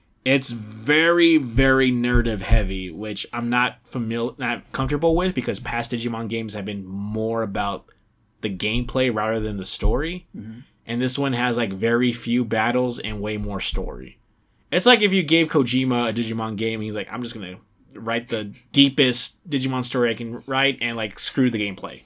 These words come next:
Speaker 1: That's basically what it is.
Speaker 2: So there's no redeeming factor to the gameplay?
Speaker 1: The, the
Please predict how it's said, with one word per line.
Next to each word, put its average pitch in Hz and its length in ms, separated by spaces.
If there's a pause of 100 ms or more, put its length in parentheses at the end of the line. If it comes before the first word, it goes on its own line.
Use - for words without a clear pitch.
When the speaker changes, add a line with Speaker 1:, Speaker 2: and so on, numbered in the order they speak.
(140)
Speaker 1:
That's - 140
basically 117 260
what 98 160
it 92 80
is. - 320 (260)
Speaker 2:
So 120 240
there's 101 280 (240)
no 104 240
redeeming 104 560 (320)
factor 101 360
to - 100
the 95 160
gameplay? 98 380 (280)
Speaker 1:
The, 202 240
the 170 460